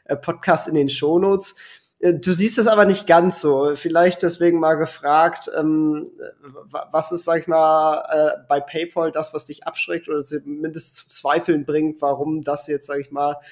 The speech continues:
zum aktuellen Preis ein, ein gutes Investment sein könnte?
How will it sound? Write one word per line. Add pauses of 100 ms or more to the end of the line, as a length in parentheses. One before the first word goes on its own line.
(140)
zum
aktuellen
Preis
ein,
ein
gutes
Investment
sein
könnte?